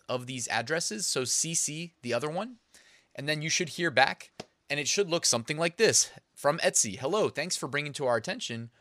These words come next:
or for bringing your concerns about your shop status to our attention.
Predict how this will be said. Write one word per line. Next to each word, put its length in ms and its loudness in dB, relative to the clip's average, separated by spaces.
or 140 -2
for 160 -6
bringing 320 -4
your 180 -2
concerns 460 -4
about 220 0
your 100 -6
shop 280 -4
status 400 -4
to 140 -4
our 80 4
attention. 500 -4